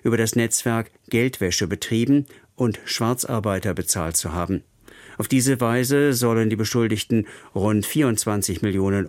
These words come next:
Euro am Finanzamt vorbeigeschleust haben.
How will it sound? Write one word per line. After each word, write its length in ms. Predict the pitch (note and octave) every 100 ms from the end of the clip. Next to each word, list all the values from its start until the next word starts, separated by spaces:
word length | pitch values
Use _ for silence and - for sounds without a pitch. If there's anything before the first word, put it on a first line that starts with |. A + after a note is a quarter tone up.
| -
Euro 420 | G2+ G#2 G2+ G2
am 140 | G2+ G2+
Finanzamt 560 | G#2+ G#2+ A2+ - G2+
vorbeigeschleust 880 | - A2 G#2+ A2+ A2 G2 F2+ E2+ -
haben. 300 | F#2 F2 F2